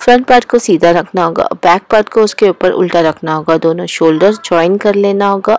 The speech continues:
और नेक पे आप चाहो तो अरेब में पट्टी cut करते हुए finishing दे सकते हैं या फिर इस तरीके से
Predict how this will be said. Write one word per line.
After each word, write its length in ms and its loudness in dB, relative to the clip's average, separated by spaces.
और 140 0
नेक 360 -4
पे 160 2
आप 220 2
चाहो 280 -2
तो 140 -4
अरेब 380 2
में 120 0
पट्टी 320 -4
cut 220 -2
करते 320 -4
हुए 120 -4
finishing 580 -4
दे 100 2
सकते 320 -4
हैं 60 -2
या 220 0
फिर 220 -4
इस 220 -4
तरीके 320 -2
से 280 0